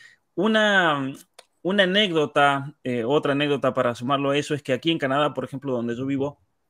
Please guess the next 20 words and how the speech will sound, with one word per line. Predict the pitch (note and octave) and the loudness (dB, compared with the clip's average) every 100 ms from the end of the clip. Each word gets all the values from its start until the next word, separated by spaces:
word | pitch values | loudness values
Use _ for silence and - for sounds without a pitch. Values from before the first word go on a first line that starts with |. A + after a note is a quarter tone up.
| _ _ _ _ _ | _ _ _ _ _
una | C3+ C#3 | -4 -2
de | C#3+ | 0
las | C3 A#2+ - | 0 0 -4
expertas | A2+ - D3 C#3+ C3+ B2+ - - | -10 -4 -2 2 0 0 -8 -12
más | B2+ C#3 B2+ | -6 -6 -4
grandes, | C#3 D3+ D3+ C3+ C3 - - | -2 -2 -2 -2 -4 -6 -14
eh, | - A2 - | -14 -14 -14
que | |
existe | G#2+ - C#3+ | -18 -14 -8
a | C3 | -6
nivel | B2 C3+ C#3 - | -4 -4 -4 -6
mundial | A2+ A2+ C3 F3 D#3+ | -8 -6 0 2 2
de, | B2 A2+ G#2+ F#2 | 0 -4 -4 -10
de, | - - A2 - | -16 -16 -16 -12
de | A#2 A2 G#2+ | -12 -12 -12
ciertas | - E3 D#3+ C#3 | 0 0 0 -8
tribus | - F#3+ F3+ C#3 A#2+ | 0 2 4 0 -4
aquí | A2 C3+ | -8 -8
en | C3+ | -8
Canadá | C3+ B2 C3 | -6 -4 -2